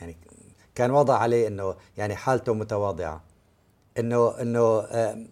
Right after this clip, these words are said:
من يتكفل بالستين، سبعين ألف مب-، يعني، مبلغ ثروة؟ مين اللي يتكفل لك؟ قال لي: "أنا بكل بساطة، آخر يوم، آه، يعني، يعطوني بين هلالين الفاتورة المشفى، آخذ هذه الفاتورة وبنزل خمس دقائق،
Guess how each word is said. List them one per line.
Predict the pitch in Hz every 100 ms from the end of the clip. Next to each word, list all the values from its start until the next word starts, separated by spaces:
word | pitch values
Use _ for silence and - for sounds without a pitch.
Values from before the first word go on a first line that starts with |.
| _
من | 113 131 180
يتكفل | 175 156 147 147 - 123 104
بالستين، | 92 - 113 - 127
سبعين | - 110 104 117
ألف | 117 117 101 - - _ _ _ _ _ -
مب-، | 113 107 -
يعني، | 95 92
مبلغ | 101 120 123 107
ثروة؟ | 120 98 87 80 - _ -
مين | 127 147
اللي | 139 131
يتكفل | - 123 - 120 95
لك؟ | 87 - _ _ _ _ _ _ 160
قال | 151
لي: | 156
"أنا | 147
بكل | 123 147 131
بساطة، | 107 - 98 - 92 92 _ -
آخر | 147 143 131
يوم، | 120 120 120 - _ _ _ _ _ _ _ _ _ _ _ -
آه، | 110 101 104
يعني، | 117 110 113
يعطوني | 104 107 131 113
بين | 113 101
هلالين | 107 113 113 110
الفاتورة | 110 104 113 113 113 107
المشفى، | 95 95 - 110 110 - _ _ -
آخذ | 165 143 131
هذه | 135 135
الفاتورة | 120 139 127 147 135
وبنزل | 113 127 123 107
خمس | 127 110
دقائق، | 87 98 98 95 95 -